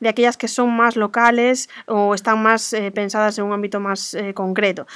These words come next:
para que podamos, eh, compartirlas con el resto de opositores por si les pueden interesar. Para comenzar, vamos con las últimas novedades de las principales oposiciones que preparamos en Opositates.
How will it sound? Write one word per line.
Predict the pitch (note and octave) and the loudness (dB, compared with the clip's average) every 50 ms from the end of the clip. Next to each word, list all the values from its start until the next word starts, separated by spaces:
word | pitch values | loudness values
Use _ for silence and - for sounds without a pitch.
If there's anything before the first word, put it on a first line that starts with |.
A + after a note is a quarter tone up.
| - - | -16 -6
para | - A3+ G#3 G3+ | -2 -2 -2 0
que | G#3 G3+ | 0 2
podamos, | G#3+ G#3+ G#3+ A3 A3+ A3+ A3+ A3 - - | 4 4 4 4 4 2 -2 -2 -6 -6
eh, | - A3+ A3 A3+ | -4 -4 -4 -2
compartirlas | A3 - A3 A3 - A#3 A#3 A#3+ - D4 D4 C4+ C4 C#4 D#4 D4+ - - | -2 -2 -2 0 2 2 0 0 -2 -4 -2 0 0 0 0 0 -4 -8
con | - - G#3+ G3+ G3 | -4 -2 0 0 0
el | G3 F#3+ G3 | 0 0 -2
resto | A3 A3 - - A3+ A3 | -4 -6 -2 0 0 2
de | A3 A3 A3 | 2 2 0
opositores | A3 A3 A3+ G#3+ A#3+ A3+ - A#3 B3 B3+ B3+ - - - - _ _ | 0 -2 -4 -4 -4 -2 0 0 0 0 -2 -6 -20 -20 -20 _ _
por | - G#3 G3 | -2 -2 0
si | - G3+ F#3 | -2 -4 -4
les | F#3 F3+ - | -4 -6 -4
pueden | - G#3 F#3+ F#3 F#3 | -2 -2 0 0 0
interesar. | F#3 F3+ F3+ F3 F3 F#3+ - - - - _ _ _ - - - - _ _ _ _ _ _ _ _ _ _ _ _ | -2 -4 -6 -10 -12 -12 -14 -16 -16 -20 _ _ _ -20 -20 -20 -20 _ _ _ _ _ _ _ _ _ _ _ _
Para | - B3+ A#3+ A#3 | 0 2 4 4
comenzar, | B3 B3+ B3+ B3 A#3+ E4 E4+ F#4+ F#4+ D#4+ | 6 6 4 4 4 4 6 6 8 8
vamos | D4+ D#4 D#4 E4 D#4+ D#4 - | 8 8 8 6 4 2 0
con | - C4+ C4 C4 B3+ | 2 4 6 6 6
las | C4 C4+ D4 D#4 D4 - - | 6 6 6 4 2 -2 -2
últimas | C4 B3+ B3+ C4+ C4+ C4 | 0 0 2 4 4 4
novedades | C4 B3+ B3 A#3+ B3+ C4 C#4 D4 D4+ D#4 D#4 D4 D4 | 6 6 6 6 6 6 4 4 2 2 2 2 2
de | - A#3+ | 4 4
las | B3 B3+ B3 | 6 6 4
principales | B3+ A#3+ A#3 A3+ A3 B3+ C4 C4+ D4 | 2 0 -2 0 4 4 4 4 2
oposiciones | C#4+ B3+ A#3+ - B3+ A#3 - B3+ C4 C4+ C#4+ D4 D4 D4 - | 0 -2 -2 -4 -6 -4 0 0 2 2 2 0 0 -2 -2
que | - - A3+ A3 | 0 0 0 2
preparamos | - A3 G#3+ G#3 A3 A3 A3+ A#3+ B3+ C4 C#4+ D4 C#4 - - A#3+ | 2 0 0 2 4 6 6 6 6 4 2 0 0 -2 -2 -2
en | G#3+ | 0
Opositates. | G3+ G3 G3 F#3 F#3 G3 F3+ - - - - - - - - | 0 -2 -2 -4 -6 -6 -8 -10 -12 -16 -18 -20 -20 -20 -20